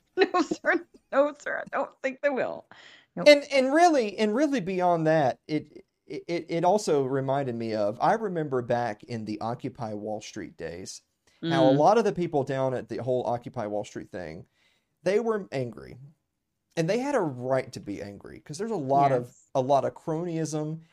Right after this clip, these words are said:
Speaker 2: and B S and the bailouts
Speaker 1: Mm-hmm.
Speaker 2: and, and, and the grift between Washington and Wall Street. They have a right to be angry. But you
Speaker 1: Right.
Speaker 2: need to be angry at the right people for the right reasons.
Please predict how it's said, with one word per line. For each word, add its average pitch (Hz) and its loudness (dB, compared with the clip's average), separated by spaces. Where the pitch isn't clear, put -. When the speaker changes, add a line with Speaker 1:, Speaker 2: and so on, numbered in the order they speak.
Speaker 2:
and 110 -10
B 165 0
S 151 -2
and 110 -8
the 101 -4
bailouts 156 2
Speaker 1:
Mm-hmm. 196 -4
Speaker 2:
and, 123 -2
and, 113 -6
and 120 -2
the 113 0
grift 127 0
between 113 -4
Washington 113 -2
and 107 -4
Wall 101 -4
Street. - -8
They 160 2
have 180 2
a 175 2
right 156 2
to - -10
be 87 -8
angry. - -12
But 147 6
you 156 6
Speaker 1:
Right. 170 6
Speaker 2:
need 240 0
to 254 -2
be 202 0
angry 175 0
at 143 2
the 127 0
right 135 4
people 123 -2
for 117 -8
the 110 -4
right 110 -4
reasons. - -12